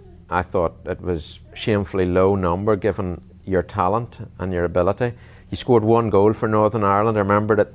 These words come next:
it's down at this side here. It was a brilliant goal.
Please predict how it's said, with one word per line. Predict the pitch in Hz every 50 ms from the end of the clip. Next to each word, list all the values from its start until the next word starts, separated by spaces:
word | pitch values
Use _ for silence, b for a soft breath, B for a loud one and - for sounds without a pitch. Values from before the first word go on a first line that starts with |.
| - -
it's | - - -
down | - - 107 104 107 107 107 101 101 - -
at | 113 98 -
this | 120 110 -
side | - - - 120 107 107 110 117 113
here. | 107 104 110 107 110 113
It | 113 -
was | 104 98
a | 98
brilliant | 98 110 110 107 107 107 104 104 -
goal. | - 113 107 110 113 120 123 120